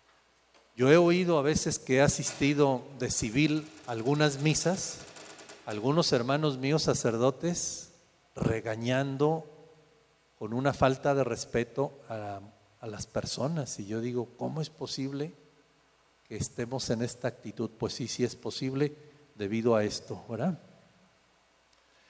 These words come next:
El clericalismo impide el crecimiento de los laicos, pues el sacerdote quiere laicos obedientes y no adultos.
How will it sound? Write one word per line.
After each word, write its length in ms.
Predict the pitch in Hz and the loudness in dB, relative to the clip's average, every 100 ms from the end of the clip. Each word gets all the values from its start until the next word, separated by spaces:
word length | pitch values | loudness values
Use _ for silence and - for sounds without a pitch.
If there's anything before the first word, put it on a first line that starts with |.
| _ - | _ 6
El 220 | 170 165 | 8 8
clericalismo 720 | 170 170 170 175 190 226 220 | 8 10 8 10 8 8 6
impide 300 | 202 - 208 | 4 4 6
el 120 | 214 214 | 6 6
crecimiento 600 | 151 165 143 180 196 185 | 2 4 2 4 8 8
de 60 | |
los 140 | 165 160 | 8 8
laicos, 560 | 170 165 175 175 - - | 6 6 2 0 -2 4
pues 220 | 131 - | 4 6
el 140 | 120 | 2
sacerdote 680 | - 120 131 113 139 151 165 | 2 2 2 4 4 2 0
quiere 280 | - 147 147 | 2 4 6
laicos 520 | 139 147 151 160 - - | 6 4 4 -2 -2 0
obedientes 840 | 127 117 117 127 139 - 143 - | 2 2 2 2 0 -4 -6 -6
y 100 | 120 | -8
no 160 | 107 113 | -4 -2
adultos. 920 | 117 127 147 135 139 127 - - - | 0 0 -2 -4 -8 -8 -12 -18 -20